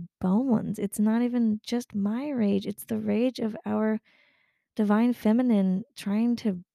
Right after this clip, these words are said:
fight back, trying to say, "Hey, men,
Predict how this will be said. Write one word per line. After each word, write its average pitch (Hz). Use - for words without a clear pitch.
fight 240
back, 269
trying 240
to 254
say, 277
"Hey, 330
men, 190